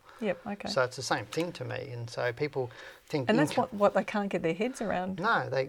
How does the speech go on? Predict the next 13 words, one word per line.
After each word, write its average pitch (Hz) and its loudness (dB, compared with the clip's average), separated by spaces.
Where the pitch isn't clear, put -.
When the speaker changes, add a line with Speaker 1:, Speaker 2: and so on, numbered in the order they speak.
Speaker 2:
to - -4
me, 160 4
Speaker 1:
Mm. - 0
Speaker 2:
s-, 208 -2
buying 143 6
and 120 -2
selling 147 2
stocks - -2
gives 117 -4
you 110 -4
income. 127 -2
So, 117 0
'cause 117 -2